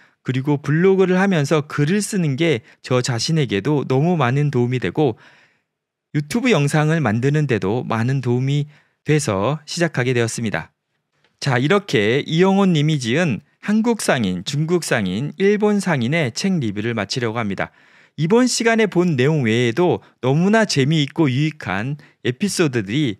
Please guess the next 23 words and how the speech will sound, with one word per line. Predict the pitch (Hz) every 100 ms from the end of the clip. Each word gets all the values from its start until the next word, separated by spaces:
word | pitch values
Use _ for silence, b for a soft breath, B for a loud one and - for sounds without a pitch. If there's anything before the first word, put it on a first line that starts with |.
| _
많았습니다. | 107 127 143 135 120 92 78 _ _ _ _ _ _ _ _ _ -
이번 | 156 214
시간 | 220 214 214 180
내용에 | 147 151 190
관심 | 156 131 139 156
있으신 | 139 151 143 143
분들은 | 123 104 101 151 -
이 | 139
책도 | - 196 - 175
구해서 | - 160 180 117 107 139
꼭 | 214 - 208
한번 | 165 120 123
보시기 | 120 - 127
바랍니다. | 110 113 107 90 80 - _ _ _ _ _ _ _ _ _ _ _ _ _
저도 | - 151 147 139
제목만 | 139 156 160 214 214 202
보고 | 147 147 107 101 135 95 - b b
그냥 | - 156 170
상인에 | - 214 254 254 247
관한 | 220 208 202 190 - -
이야기만 | 147 160 156 160 165
하겠지 | 175 190 185 - 170
했는데 | 151 131 135 175